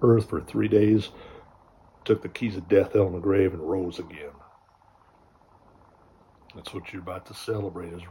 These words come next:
risen Savior. Now you need to step into his dispensation of him glorified in you.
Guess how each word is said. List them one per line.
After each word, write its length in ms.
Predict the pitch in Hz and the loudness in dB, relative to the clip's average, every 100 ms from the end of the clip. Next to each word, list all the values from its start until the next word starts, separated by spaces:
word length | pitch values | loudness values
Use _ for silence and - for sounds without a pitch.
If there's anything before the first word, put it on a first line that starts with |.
| 87 | -6
risen 380 | 107 107 110 104 | -4 -2 -4 -6
Savior. 600 | - 113 107 87 73 - - _ _ _ _ _ _ _ _ _ _ _ - | 0 2 2 0 -8 -10 -20 _ _ _ _ _ _ _ _ _ _ _ 0
Now 100 | 113 | 2
you 120 | 110 | 4
need 200 | 107 98 | 2 0
to 60 | |
step 460 | 95 - 113 98 - | -2 -2 0 2 2
into 240 | 104 90 | 0 0
his 300 | 90 95 95 | 0 0 0
dispensation 920 | - 113 98 - 90 - 107 104 101 | 2 2 2 -2 -6 2 2 2 0
of 100 | 87 | -4
him 380 | - 110 92 95 | -4 -4 -4 -8
glorified 720 | - 107 110 95 - 92 87 82 | -2 6 8 8 4 -2 0 -6
in 140 | 82 87 | -8 -8
you. 320 | 98 92 | -6 -6